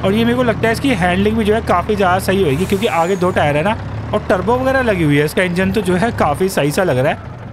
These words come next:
इसको बाद में चलाऊंगा अभी। और ये है lawn mower, और ये lawn mower मैंने मंगाया है अपने farm के लिए। वहाँ पे जो मैंने parking वगैरह लगाई है, वहाँ पे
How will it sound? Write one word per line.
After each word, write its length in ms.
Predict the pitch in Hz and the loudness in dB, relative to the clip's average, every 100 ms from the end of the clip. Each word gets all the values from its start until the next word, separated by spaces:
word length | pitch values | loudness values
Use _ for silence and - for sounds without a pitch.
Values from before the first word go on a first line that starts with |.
| 185 | -4
इसको 240 | 156 214 | -2 0
बाद 320 | 160 143 151 | 0 0 0
में 100 | 170 175 | 0 0
चलाऊंगा 460 | 160 131 135 156 | 0 0 2 0
अभी। 200 | 143 202 - - - - | 0 -2 -6 -16 -8 -2
और 100 | 202 | 0
ये 200 | 175 196 | 2 0
है 180 | 190 226 | 0 0
lawn 320 | 190 165 175 | 2 0 0
mower, 260 | 165 156 165 | 0 0 0
और 100 | 208 | 0
ये 120 | 240 | 0
lawn 260 | 226 214 226 | 0 0 0
mower 200 | 226 247 | 0 0
मैंने 200 | 226 226 | 0 0
मंगाया 320 | 214 175 175 | 0 0 0
है 80 | 208 | 0
अपने 220 | 190 208 | -2 -2
farm 320 | 208 170 151 | -2 -2 -2
के 160 | 156 170 | 0 0
लिए। 140 | 165 | 0
वहाँ 260 | 170 156 147 | 2 0 0
पे 100 | 185 | 0
जो 140 | 180 | -2
मैंने 160 | 180 180 | 0 0
parking 340 | 190 143 156 170 | 0 -2 -2 0
वगैरह 160 | 165 | 2
लगाई 280 | 170 143 147 | 2 0 0
है, 80 | 196 | 0
वहाँ 200 | 165 139 | 0 -2
पे 120 | 190 | -4